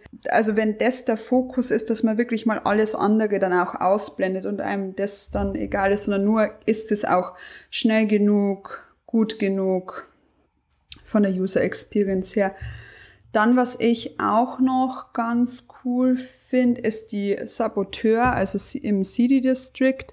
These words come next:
Also, dass man natürlich einfach versucht, alles kaputt zu machen und sich da halt dann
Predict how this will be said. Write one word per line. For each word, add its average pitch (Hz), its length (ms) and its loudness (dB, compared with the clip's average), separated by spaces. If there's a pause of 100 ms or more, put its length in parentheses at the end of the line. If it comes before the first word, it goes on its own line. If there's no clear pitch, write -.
(140)
Also, 190 220 0
dass 185 140 4
man 196 100 2
natürlich 208 400 0
einfach 196 220 0
versucht, - 640 -2
alles 208 580 0 (320)
kaputt 262 400 0
zu - 140 0
machen 220 240 2
und 214 120 2
sich - 200 -8
da 214 240 0
halt 208 220 0
dann 214 180 -4